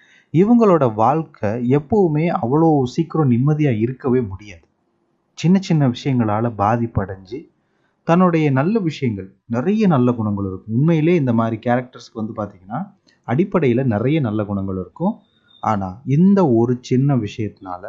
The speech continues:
அவங்க எல்லா பேரையும் இழக்கக்கூடிய நிலைமைக்கு தள்ளப்படுவாங்க. அப்போ இதோடைய வீரியம் என்ன? இது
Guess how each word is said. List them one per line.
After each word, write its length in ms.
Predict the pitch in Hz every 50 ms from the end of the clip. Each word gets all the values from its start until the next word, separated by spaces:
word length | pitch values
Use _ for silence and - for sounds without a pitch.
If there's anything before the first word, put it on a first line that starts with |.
| 143 165
அவங்க 260 | 160 120 107 101 98 92 90
எல்லா 500 | 95 101 113 127 147 160 170 175 175 170 160
பேரையும் 440 | - - 110 101 95 95 101 123 113
இழக்கக்கூடிய 680 | 95 101 98 - 104 - - - 95 87 87 92 98 120 160 - _ _ _ _ _ _ _ _ _ _ _ _ _ _ -
நிலைமைக்கு 500 | 123 131 147 180 190 170 131 117 - 139
தள்ளப்படுவாங்க. 720 | 139 - 101 101 110 107 - 104 92 90 85 82 90 92 _ _ _ _ _ _ _ _ _ _ _ _ _ _ -
அப்போ 300 | 120 131 123 - 123 101 98 101 - - _ _ _ _ _ _ -
இதோடைய 400 | 139 139 143 151 143 135 135 131 123 120
வீரியம் 440 | 120 156 185 202 190 175 147 120 107
என்ன? 220 | 101 101 104 104 101 117 156 - - _ _ _ _ _ -
இது 160 | 123 123